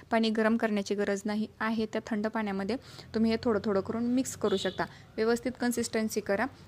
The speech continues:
आणि रात्रभर ह्याला असंच भिजू द्या. ह्याला रात्रभर भिजवत ठेवावं लागणार आहे कारण त्याचे जे गुण आहेत ते रात्रभर भिजल्यामुळंच त्याच्यामध्ये उतरतात.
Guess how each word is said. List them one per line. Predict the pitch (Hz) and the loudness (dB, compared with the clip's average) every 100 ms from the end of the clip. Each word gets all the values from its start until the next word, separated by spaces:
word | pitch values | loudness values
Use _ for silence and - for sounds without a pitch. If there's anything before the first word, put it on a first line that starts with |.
| - | -2
आणि | 220 226 | 0 4
रात्रभर | 233 233 247 247 | 4 4 4 6
ह्याला | 269 214 226 - - | 4 4 2 -2 -2
असंच | 262 240 214 | 0 0 2
भिजू | 214 185 | 0 0
द्या. | 175 - - - - 214 | -2 -6 -14 -18 -8 4
ह्याला | 220 220 247 - | 8 10 8 8
रात्रभर | 233 240 - 247 269 | 8 8 8 8 8
भिजवत | 269 220 | 8 8
ठेवावं | 214 233 208 | 8 8 8
लागणार | 208 196 196 202 | 8 6 4 2
आहे | 208 240 - - - | 0 -2 -6 -12 2
कारण | 226 240 | 6 6
त्याचे | 240 240 | 6 4
जे | 226 254 | 4 2
गुण | 220 277 277 | 4 6 6
आहेत | 240 185 - - | 6 4 2 6
ते | 247 | 8
रात्रभर | 233 233 220 254 - - - 196 | 8 6 4 4 2 -8 -6 2
भिजल्यामुळंच | 247 208 214 220 220 285 | 4 4 4 4 4 2
त्याच्यामध्ये | 254 220 208 214 - | 0 0 0 0 0
उतरतात. | 254 214 196 - | 0 2 2 0